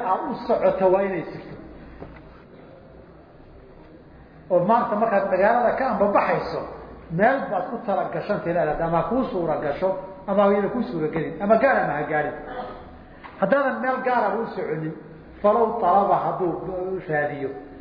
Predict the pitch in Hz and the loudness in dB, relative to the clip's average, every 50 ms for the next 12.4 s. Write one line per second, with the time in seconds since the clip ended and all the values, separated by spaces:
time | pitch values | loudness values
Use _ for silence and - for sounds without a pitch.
0 | - - - - - - - 202 214 226 220 - 196 - - 262 262 262 - - | -18 -20 -20 -20 -4 2 4 6 6 6 4 4 2 0 0 0 0 0 -2 -6
1 | - - - - - - - - - - - - - - - - - - - - | -8 -10 -14 -14 -16 -18 -20 -20 -20 -20 -20 -20 -20 -20 -20 -20 -20 -20 -20 -6
2 | - - 180 139 - - 233 226 - - 240 240 208 196 185 160 - 208 202 170 | -2 0 2 2 4 4 2 2 2 2 0 0 0 -2 -4 -2 0 0 0 0
3 | 156 151 - 151 143 139 139 139 143 - 214 180 170 185 190 190 - 165 147 135 | 0 -2 -2 -2 -2 -2 -2 -2 -4 -4 -2 0 2 4 4 4 4 4 2 2
4 | 165 180 185 165 147 135 - - 139 135 - - - - - - - - - - | 2 0 0 -2 -2 -6 -6 -6 -6 -6 -6 -6 -10 -16 -18 -18 -18 -18 -20 -20
5 | - - - - - - 262 294 311 294 - 277 262 285 302 294 277 240 214 - | -20 -20 -20 -8 0 4 6 6 6 4 4 4 4 4 4 4 4 4 4 4
6 | 214 208 202 196 - 214 208 220 226 269 254 - - 262 262 247 226 214 - - | 4 2 2 2 4 6 6 6 6 4 2 0 2 2 2 2 2 0 0 0
7 | 254 254 226 220 196 170 196 202 202 208 247 226 190 170 170 170 170 196 233 220 | 0 0 0 0 0 2 4 4 4 4 2 2 2 2 2 2 2 4 4 4
8 | 175 - - 180 214 220 208 185 - - 202 196 180 160 151 143 - - - - | 4 2 2 4 4 6 4 4 2 2 0 0 0 0 -2 -2 -4 -6 -10 -12
9 | - - - - - - - - - - - - - - - - - - - - | -14 -16 -18 -18 -20 -20 -20 -20 -20 -20 -20 -20 -20 -20 -20 -20 -20 -20 -20 -20
10 | - - - - - - - 214 214 196 202 240 262 277 - - - 214 214 269 | -20 -14 -2 0 2 2 4 4 4 4 4 4 2 2 0 -2 -4 -2 2 2
11 | 277 - - 247 - - 269 - - 247 208 214 226 226 233 - - - - 208 | 2 2 2 0 -2 0 0 2 4 4 6 6 6 4 2 0 -2 -4 -4 -2
12 | 156 175 202 220 226 208 170 - | 0 2 4 4 4 4 2 0